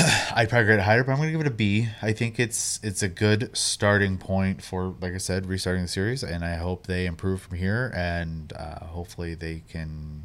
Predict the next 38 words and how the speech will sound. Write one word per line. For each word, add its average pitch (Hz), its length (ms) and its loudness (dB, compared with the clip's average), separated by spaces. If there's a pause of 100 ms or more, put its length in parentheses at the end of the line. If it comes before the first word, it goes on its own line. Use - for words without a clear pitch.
(360)
they 85 80 -8
have 82 140 -6
the 85 80 -10
money 85 200 -6
to 135 240 -4
do 82 280 -6
as 78 160 -8
such. - 360 -6 (480)
Um, 76 260 -6
I - 80 -4
want 98 240 -2
them 98 160 -4
to 98 80 -4
take 107 320 -4
what 101 200 -4
they've 98 180 4
made 107 260 2
here 117 180 6
and 107 80 4
just 98 160 0
improve 120 360 0
upon 101 320 2
it, 135 260 2
and 95 180 -2
then, 95 160 0
yeah, 98 160 0
mechanically 123 640 -2
change 104 280 -2
combat, 98 400 0
'cause 95 120 -4
I 92 60 0
don't 92 220 -2
like 92 360 -2 (300)
that 95 140 0
one 95 180 0
feature, 90 480 -2
but, 78 260 -8 (520)
um, 78 380 -2